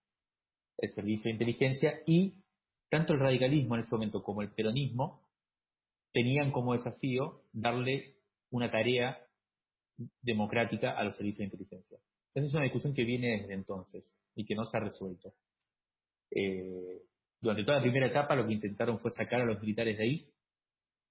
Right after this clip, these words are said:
Eh, no fue fácil, fue toda una, una pelea. Eh,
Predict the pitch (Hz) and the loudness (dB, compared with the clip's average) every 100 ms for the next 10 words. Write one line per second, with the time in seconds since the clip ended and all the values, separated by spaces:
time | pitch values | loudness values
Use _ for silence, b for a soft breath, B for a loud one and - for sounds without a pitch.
0 | - - 92 90 - - 104 - - 135 | -12 -8 -8 -10 -18 -4 -2 0 2 2
1 | - 143 151 _ - 101 104 104 101 95 | 4 0 0 _ -4 0 0 0 -2 -4
2 | 95 98 98 - 113 131 170 - _ _ | -10 -16 -12 -2 2 4 2 -6 _ _
3 | _ _ _ - 107 98 95 92 90 | _ _ _ -6 -2 0 0 -2 -6